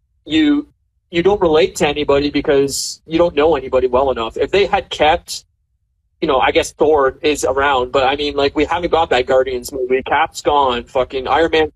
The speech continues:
gone. Like, Hulk has barely done anything. So it's like, all the characters we know and love haven't really had a movie where we're going, "Oh, here we go." Like, um, I guess Spider-Man too, but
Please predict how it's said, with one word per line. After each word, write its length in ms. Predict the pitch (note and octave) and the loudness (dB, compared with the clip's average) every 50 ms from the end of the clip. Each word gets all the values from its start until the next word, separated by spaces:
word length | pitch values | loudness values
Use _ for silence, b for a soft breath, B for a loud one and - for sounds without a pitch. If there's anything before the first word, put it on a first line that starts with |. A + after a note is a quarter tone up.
| - | -2
gone. 340 | C#3+ C#3 C#3+ C#3 C3 B2 B2 | 0 2 2 2 2 0 -2
Like, 220 | B2+ B2 A#2+ A#2+ b b _ _ | -2 -2 -4 -4 b b _ _
Hulk 300 | - - E3 E3+ F#3 F3+ | -4 0 2 2 2 2
has 140 | F#3 E3+ - | -2 -4 -2
barely 420 | - D3+ C#3+ D3+ D3 D3 C#3+ C#3 C3+ B2+ - _ _ - | 0 2 4 4 4 2 2 -2 -4 -10 -14 _ _ -2
done 200 | D3+ C#3 C#3+ C#3+ | -2 0 0 0
anything. 500 | C#3 C3+ C#3+ C#3+ C3 - B2 A#2 A#2 B2 | -2 -4 -4 -4 -6 -6 -6 -6 -6 -6
So 180 | - - D3 | -2 0 2
it's 140 | C#3+ C#3 - | 2 2 2
like, 240 | D#3+ D3 D3 - - _ _ _ _ _ _ _ _ _ _ | 2 0 0 0 -4 _ _ _ _ _ _ _ _ _ _
all 140 | - F3 G#3+ | 0 2 2
the 100 | A3 G3+ | 2 2
characters 380 | - G#3+ G#3 G3 - F#3 - | 2 2 2 2 0 -2 -2
we 100 | - E3 D#3 | -2 0 2
know 200 | D3 D#3 D#3+ D#3 | 2 2 2 2
and 80 | C3 - | 2 2
love 240 | C3+ D3 D#3 C#3 - | 2 2 2 0 0
haven't 240 | - C#3 C#3+ D3 C#3+ | -2 -4 -4 -2 -2
really 240 | C#3 C#3+ C#3 C#3 C3+ C3 C3 B2+ | 0 2 2 2 0 -2 -6 -8
had 180 | - C3+ C#3+ C#3+ | -6 -6 -4 -4
a 60 | C3+ | -4
movie 380 | B2 C3 C#3 D3 D3 C#3+ C3+ B2+ | -4 -2 0 -2 -2 -2 -4 -2
where 180 | B2+ B2+ B2 A#2 | 0 0 0 0
we're 100 | A#2+ A#2+ | 0 -2
going, 280 | A#2+ B2 B2 B2 A#2+ - - | -2 -2 -2 -2 -2 -2 -2
"Oh, 240 | C#3+ F3 F3 C3 - | -2 -2 -2 -4 -2
here 140 | - D3 D3+ | 0 0 2
we 100 | D#3 C#3+ | 2 2
go." 220 | E3 G3 E3 B2 G#2+ | 4 4 2 2 0
Like, 340 | G#2+ B2 B2+ B2 A2+ - _ _ _ _ _ _ _ _ _ _ _ _ _ _ _ - | 0 0 0 0 -2 -4 _ _ _ _ _ _ _ _ _ _ _ _ _ _ _ -2
um, 480 | C3 C3 B2+ B2 A#2+ A#2+ A#2 A#2+ - _ _ _ _ _ _ _ _ _ _ _ _ _ _ _ _ _ _ _ _ - | 0 2 2 2 0 -2 -2 -6 -12 _ _ _ _ _ _ _ _ _ _ _ _ _ _ _ _ _ _ _ _ -4
I 80 | D#3 D#3+ | -2 -2
guess 160 | E3+ D#3 - | -2 -2 -2
Spider-Man 500 | - - D#3 C3+ B2+ A#2+ A#2+ A#2+ - - | -2 -4 -4 -2 -4 -4 -4 -6 -6 -6
too, 280 | - C3 B2 A2+ A#2 - | -4 -4 -4 -4 -2 0
but 240 | - C3 B2+ A#2 - | 2 2 2 2 0